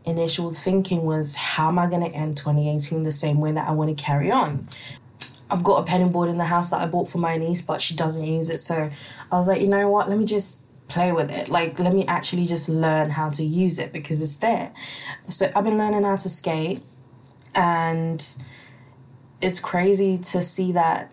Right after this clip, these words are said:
once I just try something and I keep repeating myself and I practice, the progress is almost immediate. That was exciting for me to see. That manifestation happened so quickly for me.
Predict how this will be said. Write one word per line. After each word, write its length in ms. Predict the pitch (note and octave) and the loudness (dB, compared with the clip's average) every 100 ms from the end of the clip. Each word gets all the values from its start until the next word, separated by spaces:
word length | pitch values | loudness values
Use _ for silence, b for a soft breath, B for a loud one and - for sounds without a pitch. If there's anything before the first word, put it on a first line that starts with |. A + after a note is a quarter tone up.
| - | -8
once 580 | F3 D#3+ E3+ C#3 - - | -2 2 2 2 -2 0
I 520 | F3 E3+ D#3+ D#3+ D#3+ C#3+ - - - | 2 4 2 0 -4 -8 -16 -20 -8
just 640 | - F3+ - - - - - | -2 0 2 0 -4 -8 -4
try 300 | - E3+ F#3 | 0 2 2
something 760 | - E3 C3+ E3 D#3+ D#3+ D#3 B B B B - - - | 0 0 -2 -2 0 0 -4 B B B B -20 -14 -2
and 120 | F3+ | 2
I 120 | E3+ | 2
keep 240 | E3 F#3 E3+ | 0 -4 -2
repeating 400 | E3 F#3+ F#3 E3+ | -2 2 2 2
myself 640 | E3+ D#3+ - D#3+ E3 D#3+ | 0 0 2 2 2 0
and 100 | E3 | -2
I 100 | D#3+ | -2
practice, 880 | D3+ F#3 F3 - F3 D#3+ D#3+ - - B B B B B B - - - - - - - | 0 0 0 0 0 2 2 0 -2 B B B B B B -20 -20 -20 -20 -20 -14 -2
the 120 | F#3+ | -2
progress 800 | F3 F#3 G3+ G3+ F#3+ F#3 - - | 2 2 4 4 2 2 0 0
is 200 | F#3 E3 | 0 0
almost 520 | E3+ F3 F3 E3 D3+ E3 | 0 0 0 0 -2 -2
immediate. 560 | D#3+ D#3+ D3 C#3+ - - - - - | -2 -2 0 -2 -6 -16 -20 -16 -8
That 420 | E3 F#3 F#3 - | 0 2 2 0
was 160 | F3 E3 | -2 -2
exciting 480 | D#3+ F3+ E3 D#3+ D3 | 0 0 0 0 -2
for 100 | E3 | -2
me 180 | D#3+ D3 | 0 0
to 100 | E3 | 0
see. 240 | - D3+ | 0 0
That 200 | D#3 D3+ | 0 2
manifestation 760 | E3 E3 E3+ - E3+ E3 - D#3 | 0 0 -2 0 0 -2 -4 -4
happened 440 | C#3+ D3 E3+ D#3 | -4 -6 -4 -2
so 260 | - E3 E3 | 0 0 -2
quickly 360 | - - D#3+ | -4 -6 -6
for 140 | D3+ D#3 | -4 -2
me. 260 | D#3 D3+ | 0 -2